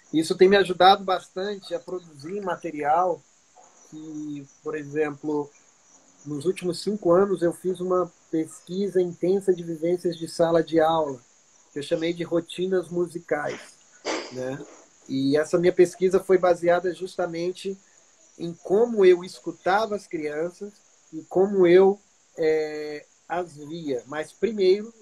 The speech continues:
sempre, como eu as escutava. E a partir desse, desse processo de escutar as crianças é que eu formava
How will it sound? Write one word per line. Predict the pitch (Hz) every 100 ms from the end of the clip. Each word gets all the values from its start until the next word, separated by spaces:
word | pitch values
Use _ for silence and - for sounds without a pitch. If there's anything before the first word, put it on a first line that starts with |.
| _ _
sempre, | - 185 190 196 214 208 -
como | 185 196
eu | 190
as | 185 165
escutava. | 165 - 165 - 139 123 - 95 _ _ _ _ _ 127
E | 147
a |
partir | 160 175 170 - 254 277 - 165 156
desse, | 185 247 - - 240 226 196
desse | 196 226 214
processo | 220 196 185 170 165
de | 165
escutar | 170 - 165 - 180
as | 175
crianças | - 151 147 208 208 170 143 135 -
é | 160
que | - 185
eu | 165 180 202 _ -
formava | 185 175 165 170 170 180